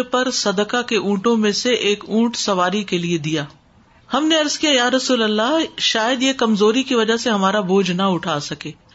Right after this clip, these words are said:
نبی صلی اللہ علیہ وسلم نے فرمایا، "ہر اونٹ کے کوہان پر ایک شیطان ہوتا ہے،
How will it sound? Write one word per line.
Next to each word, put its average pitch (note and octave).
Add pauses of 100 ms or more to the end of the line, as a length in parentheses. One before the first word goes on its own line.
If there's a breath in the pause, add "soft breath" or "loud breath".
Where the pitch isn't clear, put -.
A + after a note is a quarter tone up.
(220 soft breath)
نبی G#3+
صلی G#3+
اللہ F#3+
علیہ F#3+
وسلم F#3+
نے G3
فرمایا، F3 (600 loud breath)
"ہر A#3+ (120)
اونٹ A3+
کے G#3
کوہان F#3+
پر G3
ایک F#3
شیطان E3+
ہوتا D#3
ہے، C#3+